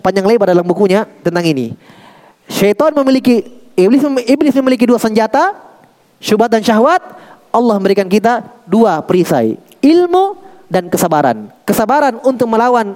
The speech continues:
syahwat, ilmu agama, keyakinan untuk melawan apa? Syubhat. Makanya kenapa orang bermaksiat? Karena kan memang tidak bisa bersabar dia.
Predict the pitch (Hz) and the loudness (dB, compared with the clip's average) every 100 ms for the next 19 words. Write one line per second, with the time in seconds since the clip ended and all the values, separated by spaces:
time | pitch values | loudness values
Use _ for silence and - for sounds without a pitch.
0 | - - 190 220 339 - - - - _ | -8 -4 0 2 2 -2 -10 -20 -20 _
1 | _ _ _ _ _ _ _ _ _ _ | _ _ _ _ _ _ _ _ _ _
2 | - 202 214 240 208 226 233 277 233 220 | 0 2 2 2 2 0 2 0 0 0
3 | 214 240 247 202 196 202 220 214 214 240 | 2 0 0 -2 0 0 0 0 -2 -4
4 | - - _ _ _ _ _ _ - 170 | -8 -20 _ _ _ _ _ _ -4 -2
5 | 143 117 - - - - - _ _ _ | 0 0 -4 -12 -20 -20 -20 _ _ _
6 | _ _ _ _ _ 190 277 247 247 269 | _ _ _ _ _ -4 -2 0 0 0
7 | 226 214 202 196 180 165 131 208 240 247 | 0 0 -2 -2 0 0 0 -2 -2 -2
8 | 247 302 330 285 302 285 359 247 151 160 | -2 -2 -2 0 0 0 0 0 0 0
9 | 123 | 0